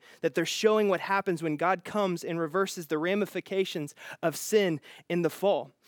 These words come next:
Look at verse thirty-four. Peter is clear to Aeneas. "Listen, it is Jesus Christ who has healed you."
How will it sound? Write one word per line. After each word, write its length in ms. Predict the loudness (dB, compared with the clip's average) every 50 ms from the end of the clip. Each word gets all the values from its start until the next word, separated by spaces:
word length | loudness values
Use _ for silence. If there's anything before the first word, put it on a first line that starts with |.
| -20 0 2
Look 160 | 2 4 4
at 80 | 2 2
verse 340 | 2 2 0 0 -4 -10 -12 _ -18
thirty-four. 680 | 0 2 4 6 6 4 2 2 2 4 4 4 2 0 -4 -12 -14 _
Peter 320 | -2 0 2 4 6 6 4
is 240 | 4 2 0 -2
clear 560 | -6 -10 -4 0 2 4 6 6 4 4 0 -4 -10 -20 -20 _
to 200 | 0 4 6 6
Aeneas. 600 | 6 6 4 4 4 4 4 0 -2 -8 -16 -16 -18 _ _ _
"Listen, 300 | 4 4 4 4 2 -4 0 2
it 160 | 4 4 4
is 160 | 4 2 -2
Jesus 680 | -8 -8 -6 -2 2 2 2 2 2 2 0 0 -2 -6 -14 -16
Christ 500 | -2 2 2 4 4 2 -2 -6 -10 -16 -20 _ -20 -20 _ -4
who 340 | 0 2 2 2 2 0 -2 -6 -14 -20 -12 _
has 220 | -2 0 0 -2
healed 420 | -2 0 4 4 6 6 4 2
you." 160 | -2 -10 -16